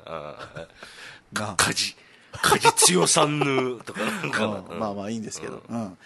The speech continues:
Speaker 2: あのね、<clears throat> 最近あの、は-、は-、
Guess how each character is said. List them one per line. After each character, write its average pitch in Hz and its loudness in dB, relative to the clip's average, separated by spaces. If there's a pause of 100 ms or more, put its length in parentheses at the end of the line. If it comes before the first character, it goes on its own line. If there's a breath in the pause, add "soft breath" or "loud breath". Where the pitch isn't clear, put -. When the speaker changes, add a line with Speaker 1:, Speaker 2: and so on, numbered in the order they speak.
(320 loud breath)
Speaker 2:
あ 139 -4
の 135 -8
ね、 117 -10 (180)
<clears throat> - -8
最 160 4
近 160 2
あ 147 4
の、 131 2 (720 soft breath)
は-、 - -16
は-、 - -10